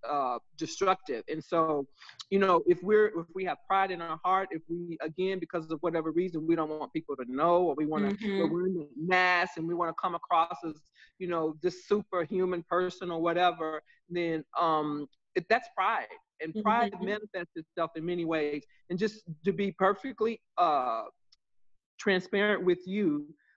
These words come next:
Speaker 1: our podcast audience, we cannot walk in pride and be
Speaker 2: Mm-hmm.
Speaker 1: transparent. We have to lay that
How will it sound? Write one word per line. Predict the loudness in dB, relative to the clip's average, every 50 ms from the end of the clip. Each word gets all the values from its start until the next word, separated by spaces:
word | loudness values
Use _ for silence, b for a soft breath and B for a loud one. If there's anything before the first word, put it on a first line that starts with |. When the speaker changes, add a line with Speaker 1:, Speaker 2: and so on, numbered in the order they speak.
| 0
Speaker 1:
our | 2 2 2 0 -2
podcast | -2 -2 -2 -4 -6 -6 -6 -4 -4
audience, | -4 -4 -4 -4 -8 -12 _ _ _ _ _ _ -6
we | -4 -4
cannot | -4 -2 -2 -2 0 2 2 2 2 2
walk | 2 4 4 4 2 0
in | -4 -14
pride | -8 _ -2 -2 -2 -2 -4 -6 -10 -18 _ _ _ -4
and | 0 0 2 2
be | 0 0
Speaker 2:
Mm-hmm. | -2 -2 -4
Speaker 1:
transparent. | -4 -4 -6 -8 -10 -10 -6 -2 -2
We | -2
have | -2 -2
to | -2 0 2 4
lay | 4 4 4
that | 4 2 0 0 -2